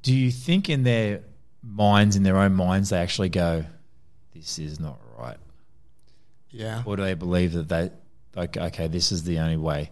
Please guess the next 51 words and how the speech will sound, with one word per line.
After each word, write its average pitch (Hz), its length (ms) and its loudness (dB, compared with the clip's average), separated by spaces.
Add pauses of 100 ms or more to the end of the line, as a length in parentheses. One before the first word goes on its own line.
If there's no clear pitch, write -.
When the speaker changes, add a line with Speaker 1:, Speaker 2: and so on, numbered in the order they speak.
(140)
Speaker 2:
I 120 100 -2
would 123 120 0
think 120 200 -4
so. 120 280 -2 (760)
I 127 100 2
would 127 120 0
think 123 160 -2
so. 123 140 -2
Speaker 1:
Yeah, 127 100 4
'cause 123 140 4
like 110 120 4
I - 20 -2
said 104 240 0
with 92 100 -2
the 98 60 -2
Russian, 87 340 -4 (100)
she, 98 220 0 (160)
she, - 220 -2
she - 220 2
believes 90 400 2
that - 340 -6
Putin 82 380 -2
is 82 140 -6
good. 78 260 -6 (1120)
Do 104 80 0
you 95 260 6
think 90 300 0
that 95 100 0
they're, 87 380 0 (360)
<sighs> - 360 -12
it's - 180 -4
so 170 180 8
sad, 92 360 -2
man, 92 140 -2
to 98 80 -4
think 120 180 2
that 101 100 -6
they're 120 160 2
under 113 160 -4
the 95 60 -8
same 101 240 -2
sky 90 280 0
as 90 120 -2
us, 80 180 -4
right? 95 220 -4 (1200)
Do 110 100 -6
you 113 80 0
think 113 200 -2
they're 101 180 2
there 92 260 4
going 87 420 -2